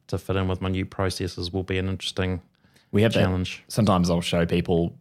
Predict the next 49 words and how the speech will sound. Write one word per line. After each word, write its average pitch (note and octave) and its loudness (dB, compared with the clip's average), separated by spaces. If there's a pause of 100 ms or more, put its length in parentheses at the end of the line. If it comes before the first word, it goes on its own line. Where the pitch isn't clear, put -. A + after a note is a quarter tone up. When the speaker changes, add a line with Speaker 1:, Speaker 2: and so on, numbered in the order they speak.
(160)
Speaker 2:
the - -2
software - 0
and E2 2
it's F2+ -2
a F#2+ -4
little F#2 2
bit - 0
different, F2 -2
but D#2 0
I - -2
think, - -2 (760)
you - -2
know, E2 2
if - -2
you G2+ 0
can F#2 2 (240)
put - 2
them A2 2
in G2 2
touch - 0
with G2+ 2
maybe F#2 4
some F2+ 0
of E2+ 0
other F2+ 4
advisors F2+ 2
who G2 2
use F2+ 4
it F#2+ 2
and F2 4
use F2+ 4
it D2+ 0
really F#2 2
well. F2+ 2
Speaker 1:
Mm, C#3+ 4
yeah. G#2+ 2
Speaker 2:
And G2 4
just - 0 (340)
sometimes B2 4
just G2+ 0
taking G2 4
a F2+ 4
bit F#2+ 4
of F2 2
a F2+ 0
step - -2
outside F2+ 2
what F2 2
your F2 4